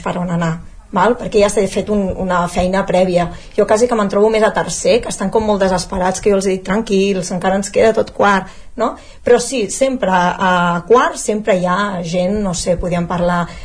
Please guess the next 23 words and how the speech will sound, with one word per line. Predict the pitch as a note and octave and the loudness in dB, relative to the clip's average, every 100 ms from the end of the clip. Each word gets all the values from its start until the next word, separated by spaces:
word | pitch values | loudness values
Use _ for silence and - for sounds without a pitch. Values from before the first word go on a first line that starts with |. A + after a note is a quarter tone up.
| - | -2
en | G3+ | 0
una | G3+ | 2
classe | G3+ G3 G#3 | 2 2 2
de | F#3+ | 2
vint-i-tres | F#3+ G3 F#3+ F#3 | 2 0 0 2
alumnes, | F3+ F3+ F#3+ G#3+ C4 A#3+ | 2 0 0 2 0 0
doncs | F#3+ F#3 | -2 -2
potser | - F#3 - F#3+ G#3 A3+ G#3 G3 F#3 - - | -6 -6 0 2 4 4 4 4 2 -10 -2
quatre | G3 F3+ A#3 | 0 4 2
o | |
cinc | A3 - F#3+ G3+ B3+ A#3+ G3 F#3 | 2 -2 -4 0 0 0 0 -2
et | F#3 E3+ | -2 -2
diuen, | F#3+ F#3 F#3+ F#3 | -2 0 0 -2
"Ostres, | F3+ - F#3+ | -4 -4 -4
és | G3 | -4
que | A#3 | -2
jo | F#3+ G3+ A#3+ | 2 2 4
no | A#3 G#3+ | 2 0
ho | G3 | -2
sé | G#3 | -4
segur, | G#3+ F3+ F3 F3 | -4 0 2 0
eh?" | B3 C4+ - - - - - | -2 -6 -8 -10 -12 -10 -2
Segur, | F#3 F3 E3+ | 0 0 -2